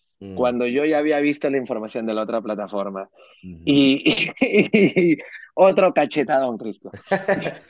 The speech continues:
Speaker 1: No, pero mira, te comento algo. Creo que, eh, hay, hay mérito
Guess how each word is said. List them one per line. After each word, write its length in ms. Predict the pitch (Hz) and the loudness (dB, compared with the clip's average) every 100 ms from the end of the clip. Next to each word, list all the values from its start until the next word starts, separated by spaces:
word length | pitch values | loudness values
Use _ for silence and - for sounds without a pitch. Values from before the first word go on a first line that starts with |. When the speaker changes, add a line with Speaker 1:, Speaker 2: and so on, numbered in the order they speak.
| _ - | _ 2
Speaker 1:
No, 160 | 220 | 2
pero 220 | 220 202 | 4 2
mira, 200 | 214 214 | 4 4
te 140 | - 160 | 2 0
comento 500 | 160 165 220 - 156 | 0 -2 -6 -4 -2
algo. 300 | 165 123 107 | -2 -6 -8
Creo 180 | 151 160 | -8 -6
que, 400 | 170 131 101 - _ - - _ - | -4 -4 -6 -14 _ -14 -14 _ -6
eh, 480 | 127 120 117 117 - | -2 0 -2 -6 -4
hay, 260 | 147 170 - | -4 -4 -4
hay 160 | 156 180 | -4 -4
mérito 840 | 160 131 147 151 120 - 90 92 | -6 -6 -4 -4 -8 -14 -16 -18